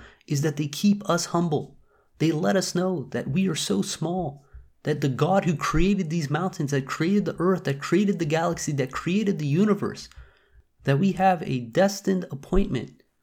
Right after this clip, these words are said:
to meet our Maker and to see, did we spend this life wisely? Did we do good deeds? Did we worship God alone? Did we do righteousness?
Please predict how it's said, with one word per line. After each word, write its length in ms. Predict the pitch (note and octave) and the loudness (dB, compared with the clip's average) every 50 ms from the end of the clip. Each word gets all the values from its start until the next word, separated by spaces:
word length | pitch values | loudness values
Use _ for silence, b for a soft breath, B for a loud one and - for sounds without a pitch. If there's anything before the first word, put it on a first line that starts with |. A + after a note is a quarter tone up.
| _ _ _ _ _ - | _ _ _ _ _ -6
to 80 | - B2 | -2 -2
meet 360 | B2+ C3 E3+ G3 G#3 G#3 - - | 0 2 2 2 0 0 -2 -2
our 200 | D3+ D#3+ E3+ E3+ | -4 -2 -2 -2
Maker 540 | D3+ D#3+ F3+ F#3+ F#3+ - G#2 - - - _ _ _ _ _ _ _ _ _ _ _ _ | -2 -2 -2 -2 -2 -4 -6 -6 -8 -12 _ _ _ _ _ _ _ _ _ _ _ _
and 140 | - C#3 C#3 | -6 -4 -2
to 80 | D3+ C#3+ | 0 0
see, 280 | C#3+ - - G#3 G3+ | 0 0 0 0 0
did 180 | E3+ C3+ B2 - | 0 0 -2 0
we 180 | C3 F3+ G#3 G3+ | 2 4 4 4
spend 360 | - - - - F#3 F#3+ D#3+ | 4 2 -2 -2 -2 0 0
this 240 | F3+ F3 - - - | 0 -2 -2 -2 -2
life 260 | - F3 E3 - - | -4 -4 -4 -4 -2
wisely? 520 | C3+ D3 D#3+ F3 D3+ C3+ A2 F#2+ - - _ _ _ _ - | 0 0 0 0 -2 -4 -4 -6 -8 -12 _ _ _ _ 2
Did 180 | - C#3+ C#3+ C#3+ | 4 4 4 6
we 200 | E3 G#3 G#3 G3+ | 6 4 4 4
do 260 | - - G#3 G#3+ G3 | 4 4 2 2 2
good 280 | D3 - G3+ G3+ D3+ | 2 2 2 2 2
deeds? 420 | D3 F#3+ G3 G3 E3 - - - - - - _ - | 2 2 2 0 0 -4 -12 -16 -18 -20 -20 _ 2
Did 160 | C#3+ D#3+ F3 | 2 2 4
we 200 | E3+ G3 G#3+ G#3 | 4 2 2 4
worship 380 | F3+ F#3 G#3+ G#3 - - F#3+ - | 4 4 2 4 4 2 2 4
God 220 | - F3+ F3+ F3+ | 4 2 4 2
alone? 300 | F3 D#3+ E3+ F3 D#3 A#2+ | 2 0 0 0 0 0
Did 160 | A#2 E3 F3 | 0 0 2
we 140 | F#3+ G3+ G3+ | 4 4 4
do 180 | G3+ G3+ G3+ F#3 | 4 4 2 2
righteousness? 800 | F3 F#3 F#3+ G3 - - F3 - - C#3 - - - - - | 2 2 0 0 -2 -4 -4 -4 -2 -4 -4 -4 -6 -10 -14